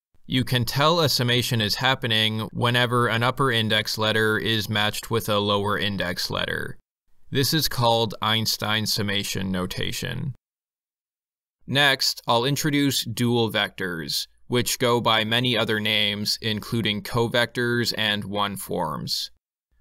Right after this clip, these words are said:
The bra vectors from quantum mechanics are just another name for dual vectors.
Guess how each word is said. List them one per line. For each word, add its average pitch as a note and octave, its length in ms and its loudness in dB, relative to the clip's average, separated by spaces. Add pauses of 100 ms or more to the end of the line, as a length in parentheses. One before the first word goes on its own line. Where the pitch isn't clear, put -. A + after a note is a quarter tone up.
(160)
The B2 100 0
bra C3 360 4
vectors B2 560 0
from G#2+ 240 -2
quantum C3+ 340 0
mechanics A2+ 640 0
are A2 160 -2
just A2+ 260 -2
another A2 320 0
name G#2+ 320 0
for G#2 340 0
dual G2+ 380 -2
vectors. E2+ 800 -6